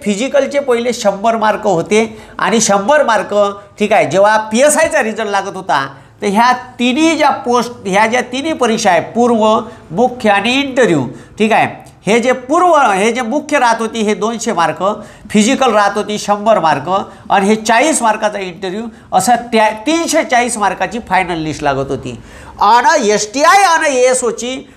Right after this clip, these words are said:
direct मुख्यवरच list लागते, Direct मुख्यवर, मुख्य परीक्षा द्या, direct selection list. आता interview बिंटरव्ह्यू काय नाही भाऊ,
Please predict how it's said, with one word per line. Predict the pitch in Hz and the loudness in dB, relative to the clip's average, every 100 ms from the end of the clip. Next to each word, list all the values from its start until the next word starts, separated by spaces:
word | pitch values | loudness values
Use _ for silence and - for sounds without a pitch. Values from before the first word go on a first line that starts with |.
| - | -10
direct | 165 220 247 330 339 254 | -2 0 2 2 0 -2
मुख्यवरच | 247 311 - 359 381 392 254 | -2 -2 2 4 4 4 0
list | 254 214 | -4 -2
लागते, | 180 - 160 | -2 -4 -6
Direct | 139 202 294 339 330 | -2 0 2 0 -2
मुख्यवर, | 254 - 302 214 143 - - | -4 0 2 2 0 -8 -6
मुख्य | 240 - 330 | -2 0 2
परीक्षा | 330 302 285 254 | 2 2 2 2
द्या, | 254 294 | 2 0
direct | 214 277 381 - | 0 2 2 2
selection | 254 254 240 202 | 0 0 0 -2
list. | 165 160 - - - - | -4 -6 -6 -16 -10 0
आता | 208 - | 0 2
interview | 233 196 170 214 233 | 0 0 0 -2 -2
बिंटरव्ह्यू | 202 180 208 220 | -8 -6 -6 -4
काय | 214 170 | -2 -2
नाही | 196 | 0
भाऊ, | 185 220 294 294 269 233 196 | 2 4 4 6 4 2 0